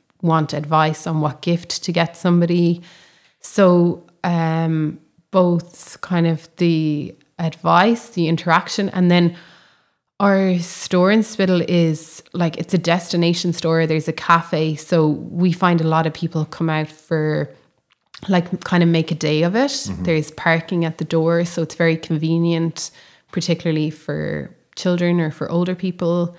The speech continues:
Speaker 1: There's no, um, dealing with car parks or putting a ticket on your car. You just pull up at the door, go in, um, have a wander around, have a cup of tea. It's kind of sociable. So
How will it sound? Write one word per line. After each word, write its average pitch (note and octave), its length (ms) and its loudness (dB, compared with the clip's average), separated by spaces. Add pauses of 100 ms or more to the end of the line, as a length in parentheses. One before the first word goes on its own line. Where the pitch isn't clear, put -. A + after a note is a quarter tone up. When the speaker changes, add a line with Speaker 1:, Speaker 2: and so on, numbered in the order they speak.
(320)
Speaker 1:
There's D#3+ 180 -10
no, D#3+ 400 2 (200)
um, D#3 520 -4 (120)
dealing D#3 380 -2
with - 520 -8
car E3 240 0
parks D#3 500 -4
or D3 220 -2 (600)
putting F#3 200 4
a E3+ 60 4
ticket F3+ 260 0
on E3+ 140 4
your D#3+ 120 2
car. F3 380 4
You E3+ 140 2
just - 380 -6
pull F3 180 2
up D#3+ 160 0
at E3 80 2
the E3 60 0
door, D#3+ 640 4
go D#3 180 2
in, E3 540 4
um, D3 580 -2 (200)
have D#3+ 320 -4
a D#3 60 -2
wander D3+ 360 0
around, D#3+ 560 0
have D3+ 220 -4
a - 20 -12
cup - 240 -8
of - 60 -14
tea. E3 480 -2 (400)
It's - 100 -20
kind D#3 160 -4
of C#3 60 -4
sociable. E3 760 0 (600)
So F#3+ 480 2